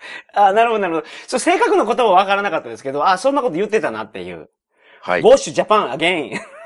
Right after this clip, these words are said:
Speaker 2: そうです。
Speaker 1: <laughs> 超シンプルですけど。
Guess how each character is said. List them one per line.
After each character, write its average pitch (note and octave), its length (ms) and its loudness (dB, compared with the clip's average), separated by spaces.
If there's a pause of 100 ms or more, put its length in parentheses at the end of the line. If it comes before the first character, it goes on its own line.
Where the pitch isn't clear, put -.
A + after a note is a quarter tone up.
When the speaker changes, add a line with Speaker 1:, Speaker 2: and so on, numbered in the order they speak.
(340)
Speaker 2:
そ F2 140 -2
う - 40 0
で - 100 -2
す。 - 400 -6 (400)
Speaker 1:
<laughs> - 300 -20
超 E3+ 180 -2
シ E3+ 140 -2
ン D#3 60 -2
プ D#3 80 -4
ル A2+ 60 -6
で B2 60 -8
す - 80 -16
け A2 120 -10
ど。 G2 240 -12